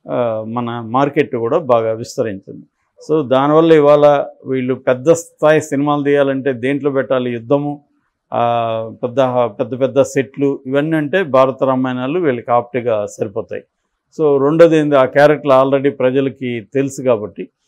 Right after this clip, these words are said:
ఆ క్యారెక్టర్లు కొత్త వాళ్ళని పెట్టడం వల్ల కొత్త రకమైన ఒక interpretation ఉంటది. రెండో టెక్నాలజీ, బాణాలు వేయడం, ఇప్పుడు టెక్నిక్, టెక్నాలజికల్‌గా చూసుకున్నప్పుడు గ్రాఫిక్స్‌లో,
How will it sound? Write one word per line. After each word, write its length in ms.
ఆ 80
క్యారెక్టర్లు 460
కొత్త 300
వాళ్ళని 280
పెట్టడం 420
వల్ల 140
కొత్త 360
రకమైన 480
ఒక 200
interpretation 880
ఉంటది. 280
రెండో 240
టెక్నాలజీ, 580
బాణాలు 500
వేయడం, 320
ఇప్పుడు 320
టెక్నిక్, 440
టెక్నాలజికల్‌గా 960
చూసుకున్నప్పుడు 680
గ్రాఫిక్స్‌లో, 680